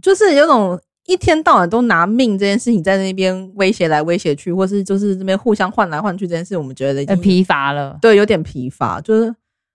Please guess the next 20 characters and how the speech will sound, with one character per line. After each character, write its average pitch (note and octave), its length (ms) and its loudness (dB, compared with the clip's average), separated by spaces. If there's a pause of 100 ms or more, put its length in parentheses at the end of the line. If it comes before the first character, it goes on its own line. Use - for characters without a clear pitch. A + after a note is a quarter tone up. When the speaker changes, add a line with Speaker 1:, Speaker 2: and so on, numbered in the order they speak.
(120)
Speaker 1:
我 - 40 -6
们 A#3 80 2
可 B3+ 140 2
能， G3 120 0 (120)
可 C4 140 0
能 A3 140 4
比 A3 80 0
较 C#4 160 2
想 F3 240 0
要 B3 120 2
看 C#4 340 -2
就 B3+ 140 -2
是 B3+ 400 2
互 B3+ 260 -2
相 A3 540 -2
成 F3+ 260 -2
长 D3+ 300 -4
的 G#2+ 80 -20
吧。 A#2 320 -18 (120)
Speaker 2:
对。 D3+ 320 2